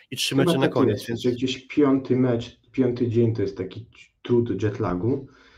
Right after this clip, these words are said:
Speaker 2: e, i on właśnie przypada na dzień wolny, ale może usystematyzowując, Filip, co ty na to? Powiedzmy sobie o terminarzu. Zaczynamy z Belgią, potem Bułgaria i dzień przerwy.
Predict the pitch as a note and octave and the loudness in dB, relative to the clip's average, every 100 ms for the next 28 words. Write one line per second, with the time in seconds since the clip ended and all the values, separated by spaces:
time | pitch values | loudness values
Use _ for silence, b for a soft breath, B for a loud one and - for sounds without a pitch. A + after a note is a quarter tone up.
0 | B B B G#2+ G#2 F#2 A#2+ A#2+ D#3 D#3 | B B B -4 -4 -2 2 4 4 0
1 | C3+ D3 - C3 C3 B2 C3 A#2+ G#2 F2+ | -2 -6 -4 2 2 2 2 2 0 -2
2 | G2+ A#2 B2 D3+ D#3+ D3 - C3+ C3 B2 | -2 0 0 0 -2 -4 -6 -6 -4 0
3 | C3+ C#3 B2+ A2 - A#2 - A2+ A#2 A2+ | 0 2 2 2 0 -2 -2 -2 2 2
4 | A2 C3 D#3+ - _ _ - - - - | 2 -2 -2 -8 _ _ -20 -20 -20 0
5 | C3 C#3+ C#3+ C3+ C3 B2 B2+ B2 - A#2+ | 4 4 6 2 2 0 0 0 2 4
6 | A2+ F#2 F2 G2+ G#2 B2 C3 B2 A2+ A2 | 4 2 -2 -4 -2 0 2 2 2 0
7 | A2+ C3 D3 D3+ C3 - B2 A2+ A#2 C3+ | 0 0 2 2 2 0 2 2 4 4
8 | C3 A#2+ A#2 A2+ A2 - F2 F#2 G2 | 6 4 4 0 -2 -6 -8 -8 -12